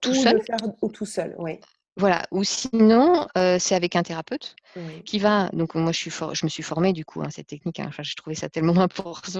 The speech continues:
Speaker 2: Eh ben oui.
Speaker 1: impressionnant pour moi que,
Speaker 2: Eh
Speaker 1: voilà,
Speaker 2: oui.
Speaker 1: je me suis dit : « Il faut absolument que j'apporte ça à mes clients ».
Speaker 2: Bien sûr.
Speaker 1: Hem, et donc avec un thérapeute qui va remettre en action, heu, l'émotion de façon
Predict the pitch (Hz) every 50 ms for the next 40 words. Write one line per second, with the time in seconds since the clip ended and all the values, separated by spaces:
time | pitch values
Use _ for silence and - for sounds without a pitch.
0 | - - 180 208 233 180 170 170 190 226 233 202 208 208 - - 175 185 190 202
1 | 208 208 - 170 156 147 185 185 196 208 220 151 139 - - 165 170 165 - -
2 | 170 175 190 190 - 185 165 160 165 - - 240 220 214 202 202 214 196 185 170
3 | - 165 160 - 196 180 175 196 208 185 165 165 160 - - 180 185 220 320 -
4 | - - 185 180 175 170 170 - - - 214 196 - - _ _ - 180 175 175
5 | 175 175 170 170 170 170 165 165 170 170 165 165 165 156 156 151 - - - _
6 | - 180 170 190 196 202 180 175 180 - 170 170 - 165 156 165 - 226 254 -
7 | - 214 180 175 165 160 165 - 160 185 202 202 208 202 208 220 220 - - -
8 | - _ _ _ _ _ 175 175 175 175 170 165 - - - - 214 214 220 233
9 | 262 254 _ _ _ _ 359 _ 170 160 - 185 185 196 196 190 190 185 - -
10 | - 208 226 269 269 202 175 170 - - 170 160 - - 170